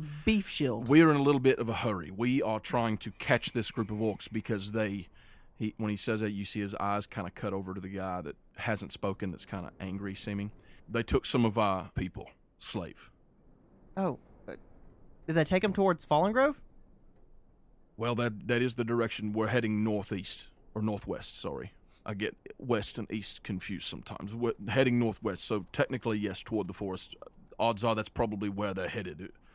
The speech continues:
Speaker 2: There are a lot of
Speaker 1: Uh,
Speaker 2: orcs that come out of the forest from time
Speaker 1: I
Speaker 2: to
Speaker 1: mean,
Speaker 2: time.
Speaker 1: it's towards Fallen Grove, right? You guys can lead the way.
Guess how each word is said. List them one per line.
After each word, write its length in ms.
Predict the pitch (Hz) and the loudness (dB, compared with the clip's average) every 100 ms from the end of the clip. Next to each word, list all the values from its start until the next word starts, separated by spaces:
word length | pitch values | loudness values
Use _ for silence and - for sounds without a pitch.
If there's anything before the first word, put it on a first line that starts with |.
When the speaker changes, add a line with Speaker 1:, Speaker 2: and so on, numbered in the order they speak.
| - - - | -20 -20 -8
Speaker 2:
There 140 | 113 | -2
are 40 | 110 | 0
a 60 | |
lot 220 | 107 113 104 | 2 2 2
of 60 | |
Speaker 1:
Uh, 20 | 110 | 0
Speaker 2:
orcs 220 | 101 - | -2 -4
that 100 | - | -4
come 160 | - 113 | -2 0
out 120 | 98 | 0
of 60 | 95 | -4
the 40 | |
forest 360 | - 98 82 - | -8 -8 -8 -8
from 120 | 92 | -8
time 180 | 101 85 | -8 -4
Speaker 1:
I 40 | |
Speaker 2:
to 20 | 165 | -2
Speaker 1:
mean, 200 | 170 - | -2 -6
Speaker 2:
time. 120 | - - _ - | -14 -20 _ -8
Speaker 1:
it's 140 | 151 - | -6 0
towards 260 | 196 180 | 2 2
Fallen 200 | - 202 | 4 2
Grove, 180 | 151 131 | 2 0
right? 180 | 151 - | 0 0
You 80 | 180 | 0
guys 220 | 180 - | 0 -2
can 180 | - 156 | -6 -2
lead 160 | 160 170 | 0 2
the 40 | |
way. 240 | 180 262 | 4 4